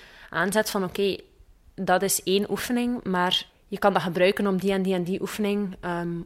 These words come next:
ook te versterken. En die en die en die oefeningen zijn daarop gebaseerd." Dus door die nine foundational movements herhaaldelijk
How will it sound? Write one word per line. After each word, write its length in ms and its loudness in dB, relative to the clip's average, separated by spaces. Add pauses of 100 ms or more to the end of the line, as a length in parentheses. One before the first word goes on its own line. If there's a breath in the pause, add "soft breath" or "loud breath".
(120)
ook 220 -2
te 140 -4
versterken. 840 -2
En 420 -6
die 160 0
en 100 2
die 140 0
en 120 -2
die 140 -4
oefeningen 300 -6
zijn 120 -4
daarop 240 -4
gebaseerd." 760 -4
Dus 320 0 (200 loud breath)
door 220 2
die 140 0
nine 260 -2
foundational 520 -8
movements 480 -4 (420 soft breath)
herhaaldelijk 1000 4